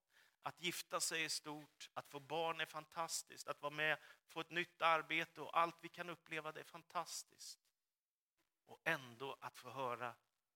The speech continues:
"Du är älskad av Gud." Det är ännu större, för det är något som påverkar en evighet för dig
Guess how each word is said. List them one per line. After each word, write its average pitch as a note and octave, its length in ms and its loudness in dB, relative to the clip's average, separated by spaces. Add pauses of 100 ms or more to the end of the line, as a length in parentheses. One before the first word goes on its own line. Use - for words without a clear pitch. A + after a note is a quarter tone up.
(140)
"Du B2 160 -12
är A#2+ 140 -8 (160)
älskad B2 720 -6 (640)
av B2 240 -12
Gud." F3 260 -16 (1040)
Det A#2 140 -6
är A#2 140 -8
ännu A#2 460 -10
större, - 440 -14 (380)
för B2+ 120 -2
det B2 80 -2
är C3 40 -4
något C3+ 240 -8
som B2 220 -2
påverkar A#2+ 760 -6 (420)
en A#2+ 160 -12 (180)
evighet B2 1080 -10 (300)
för C3 180 -12
dig G#2+ 300 -8